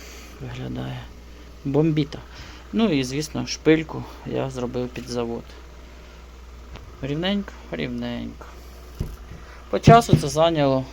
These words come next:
один робочий день. Зранку я її взяв в руки і вечором вона відкапіталена. Відправка буде на наступний день, так як клієнт дозамовив прокладку Г Б Ц по Віктору Рейнзу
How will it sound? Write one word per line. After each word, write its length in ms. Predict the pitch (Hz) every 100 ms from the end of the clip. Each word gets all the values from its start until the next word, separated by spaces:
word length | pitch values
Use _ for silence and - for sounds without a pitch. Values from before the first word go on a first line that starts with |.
| -
один 280 | 127 175 160
робочий 420 | 135 135 131 117
день. 280 | 120 120 123
Зранку 360 | 143 135 131
я 100 | 131
її 160 | 127 131
взяв 240 | 127 135
в 60 | 160
руки 320 | 247 240 165 - - - - -
і 80 | 131
вечором 420 | 151 160 135 123
вона 300 | 123 135 143 - 127
відкапіталена. 840 | 139 - 120 120 - 117 117 123 - -
Відправка 440 | 151 - 208 175 143
буде 260 | 135 131
на 100 | 127
наступний 500 | 127 131 - 147 151
день, 280 | 170 208 233 233 - - -
так 180 | 139 131
як 120 | 123 -
клієнт 400 | 127 139 175 202 - - 131
дозамовив 680 | 123 120 123 143 165 160 139 - -
прокладку 500 | 131 - 127 - 139
Г 80 | 117
Б 120 | 123
Ц 160 | 120 123
по 180 | 120 123
Віктору 420 | 120 - 113 131
Рейнзу 440 | 160 208 196 151